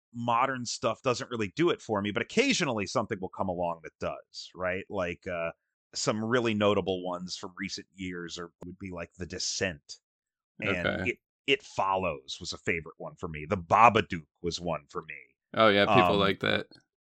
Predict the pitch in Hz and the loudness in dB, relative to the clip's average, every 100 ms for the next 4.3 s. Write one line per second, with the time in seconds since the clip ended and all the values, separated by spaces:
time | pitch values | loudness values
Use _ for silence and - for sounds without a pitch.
0 | 113 139 165 - 127 107 104 95 107 101 | 6 6 8 4 0 2 0 0 0 0
1 | 98 123 - 175 170 147 117 101 117 135 | 0 -4 0 2 2 2 0 0 0 2
2 | 131 - 120 104 87 92 101 120 139 131 | 2 0 -2 -2 -6 -4 0 4 6 6
3 | 131 131 _ _ 98 95 117 - 123 - | 4 2 _ _ -4 0 2 2 -2 -2
4 | 110 104 98 | -2 -2 -4